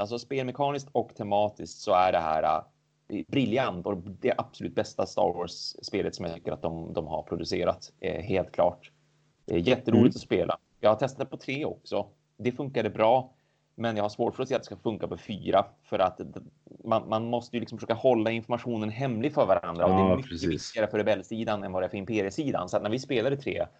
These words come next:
Speaker 1: och det var två imperier och en rebell, gick
Speaker 2: Mm.
Speaker 1: jättebra, tyckte jag. Men det tog lite lång tid bara. Eh,
Speaker 2: Mm.
Speaker 1: men jag har svårt för att se att man skulle kunna vara två rebeller som ska försöka hemlighetshålla vad man vill göra för någonting och inte peka ut vad
Speaker 2: Nej,
Speaker 1: som
Speaker 2: just
Speaker 1: spas.
Speaker 2: det.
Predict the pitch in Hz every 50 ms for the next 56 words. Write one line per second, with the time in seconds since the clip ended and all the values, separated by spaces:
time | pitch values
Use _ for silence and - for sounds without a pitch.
0 | _ _ _ _ - 104 98 98 - - 104 92 90 87 85 87 107 101 95 92
1 | 90 92 87 87 87 85 95 98 127 92 - - 85 - _ _ _ _ _ _
2 | _ - 104 104 104 107 107 95 - - 104 104 101 92 - 87 _ _ - 85
3 | 78 - - _ _ _ 104 101 104 104 - - - 95 92 90 87 87 82 _
4 | - 90 87 85 82 82 - 98 90 85 82 - - - - - - _ _ _
5 | _ _ _ _ _ - - - 117 113 110 104 104 - 101 101 104 107 107 -
6 | 131 120 117 _ - 120 - 120 104 - 101 90 101 101 98 - - 95 90 90
7 | 90 - 104 - - 101 92 90 90 80 98 104 113 117 110 - 101 90 - 87
8 | - 98 90 - 92 85 98 104 95 87 85 90 - - 95 101 104 101 95 98
9 | 95 92 90 87 90 90 101 101 90 87 90 - - 131 117 101 92 85 82 95
10 | 90 87 87 92 92 90 85 87 - - 104 98 92 - 95 95 95 90 90 90
11 | 92 92 92 92 98 98 95 131 123 110 - - - -